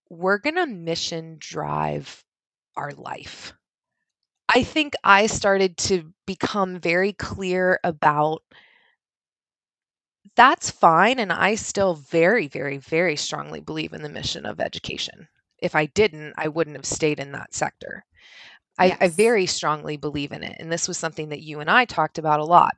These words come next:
Speaker 1: because I did look at things outside of education for a while.
Speaker 2: Mm-hmm.
Speaker 1: What I don't necessarily believe is effective or helpful for me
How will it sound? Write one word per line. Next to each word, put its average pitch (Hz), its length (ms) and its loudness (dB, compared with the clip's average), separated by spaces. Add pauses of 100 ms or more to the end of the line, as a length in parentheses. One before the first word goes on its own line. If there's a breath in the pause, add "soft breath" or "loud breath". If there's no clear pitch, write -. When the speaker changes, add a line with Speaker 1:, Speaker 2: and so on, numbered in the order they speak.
Speaker 1:
because 151 600 -4
I 156 160 0
did 202 360 -2
look - 260 -8
at - 180 -2
things 160 320 -8
outside - 460 0
of 82 100 -6
education - 600 -8
for 64 200 -8
a 78 60 -4
while. 50 440 -12 (800 loud breath)
Speaker 2:
Mm-hmm. 175 380 -6 (160)
Speaker 1:
What 202 360 8
I 196 280 4 (220)
don't 226 360 0
necessarily 160 880 -2
believe 147 920 -8 (200)
is 160 920 2 (460)
effective 180 800 4
or 165 160 2
helpful 160 460 0
for 165 260 -8
me 160 800 -8